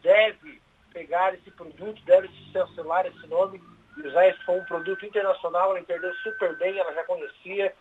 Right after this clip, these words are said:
tem vontade. Então, Alaor, é, esses eventos, são esses momentos que eu quero trazer meus colegas da associação, da mesc, dos gestores, é isso que a mesc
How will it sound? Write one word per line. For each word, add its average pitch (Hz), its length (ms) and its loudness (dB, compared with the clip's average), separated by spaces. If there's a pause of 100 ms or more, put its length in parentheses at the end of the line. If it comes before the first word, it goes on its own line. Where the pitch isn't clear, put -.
(320)
tem 185 180 0
vontade. 170 560 4 (460)
Então, 269 420 8
Alaor, 233 480 10 (300)
é, 202 240 0
esses 277 260 -14
eventos, 214 460 -8 (160)
são 208 180 -8
esses 233 240 -10
momentos 208 400 -10
que 226 60 -10
eu 214 40 -6
quero 214 200 -4
trazer 190 340 -4
meus 190 180 -10
colegas 180 440 0
da 185 80 0
associação, 180 640 -6 (360)
da 143 180 0
mesc, 170 340 -2
dos 156 100 -18
gestores, 165 400 -8
é 175 140 0
isso 190 120 -8
que - 80 0
a 185 60 4
mesc 175 240 -2